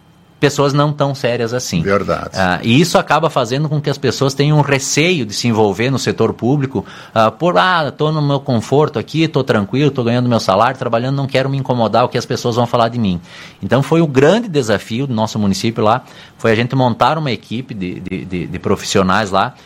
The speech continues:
Speaker 1: pessoas técnicas, pessoas
Speaker 2: Técnicas.
Speaker 1: qualificadas, pra poder estar à frente dessas secretarias. Conseguimos essas pessoas, são sete secretários que nunca trabalharam, ah, diretamente na linha de frente de uma prefeitura e que, ah,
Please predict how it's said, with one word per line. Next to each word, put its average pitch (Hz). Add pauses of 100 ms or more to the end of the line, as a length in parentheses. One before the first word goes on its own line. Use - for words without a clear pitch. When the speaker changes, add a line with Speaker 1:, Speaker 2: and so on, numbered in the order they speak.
(140)
Speaker 1:
pessoas -
técnicas, 113
pessoas 123
Speaker 2:
Técnicas. 98
Speaker 1:
qualificadas, 110 (280)
pra 123
poder 131
estar 147
à 135
frente 131
dessas 123
secretarias. 117 (540)
Conseguimos 120
essas 104
pessoas, 107
são 104
sete 120
secretários 110
que -
nunca 120
trabalharam, 98 (340)
ah, 92
diretamente 110
na 101
linha 95
de 101
frente 98 (280)
de 101
uma 113
prefeitura 110 (420)
e 120
que, 185 (240)
ah, 107